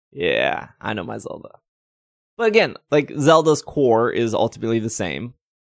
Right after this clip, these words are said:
but the things around it are different. You know, one has a horse, one has a boat, one has a train, one has a hat that makes you really small, but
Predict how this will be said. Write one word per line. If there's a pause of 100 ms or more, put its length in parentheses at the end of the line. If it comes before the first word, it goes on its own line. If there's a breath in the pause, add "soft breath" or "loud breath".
(360)
but
the
things
around
it
are
different.
You
know,
one
has
a
horse,
one
has
a
boat,
one
has
a
train,
one
has
a
hat
that
makes
you
really
small,
but